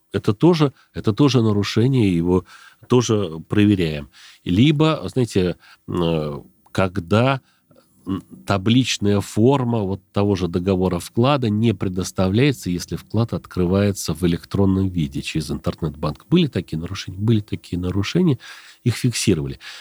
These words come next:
Поэтому пишите, а, и, э, ва-, ваше заявление будет рассмотрено, и постараемся помочь, если действительно там есть, м,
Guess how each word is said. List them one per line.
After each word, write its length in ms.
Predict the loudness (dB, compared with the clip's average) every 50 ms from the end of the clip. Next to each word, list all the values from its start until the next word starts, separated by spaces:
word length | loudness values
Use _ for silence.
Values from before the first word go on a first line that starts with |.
| -20 -20 -20 _ _
Поэтому 420 | 2 2 2 2 0 0 0 -2 -6 _ _
пишите, 720 | 2 2 2 4 4 4 4 4 4 2 2 2 2 0 -6 _ _ _ -20 -20 _ _ _
а, 440 | -4 -2 0 2 2 2 0 0 -2 -6 -10 -14 _ _ _ _ _ _ _ _ _ _ _ _ _ _ _ _ _ _ _ _ _ -20 -20 _ _ _ _ _ _ _ _ _ _
и, 300 | 2 4 4 6 6 6
э, 60 | 4 4
ва-, 960 | 4 4 2 2 0 0 0 0 0 -2 -2 -4 -4 -6 -2 0 0 0 0 -2
ваше 680 | -4 0 2 2 2 2 0 -2 -2 -2 -2 -2 -4 -6
заявление 540 | -2 2 2 2 4 4 2 2 2 2
будет 260 | 2 2 0 0 2 0
рассмотрено, 760 | 0 0 0 0 2 2 2 2 0 -2 -2 -2 -2 -4 -8 _ -20 -20 _ _
и 180 | 2 2 2 2 2 -4 _ -4
постараемся 840 | -4 0 0 0 2 2 0 0 -2 -2 -2 0 0 0 -2 -6 -12 _ _ _ 0
помочь, 440 | 0 0 2 2 0 0 0 -2 -4
если 220 | -4 -4 -4 -6
действительно 460 | -6 -6 -6 -4 -4 -4 -4 -6 -4
там 180 | -2 0 0 2
есть, 420 | 2 4 2 2 0 -2 -8 -12 -12
м, 280 | -10 -10 -12 -12 -14